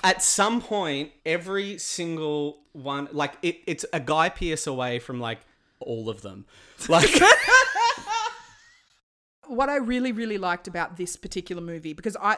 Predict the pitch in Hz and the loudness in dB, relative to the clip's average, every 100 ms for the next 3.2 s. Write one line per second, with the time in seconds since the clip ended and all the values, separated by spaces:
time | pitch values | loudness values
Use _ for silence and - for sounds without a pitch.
0 | 208 185 - - 202 214 220 247 226 185 | -2 -8 -8 -6 -4 -4 -6 -4 -6 -8
1 | - 165 160 - - 208 196 - _ - | -6 -6 -6 -18 -20 -8 -6 -8 _ -6
2 | 202 214 190 185 180 180 180 156 160 - | -4 -2 -2 -2 -2 -4 -6 -8 -10 -14
3 | 82 - | -16 -18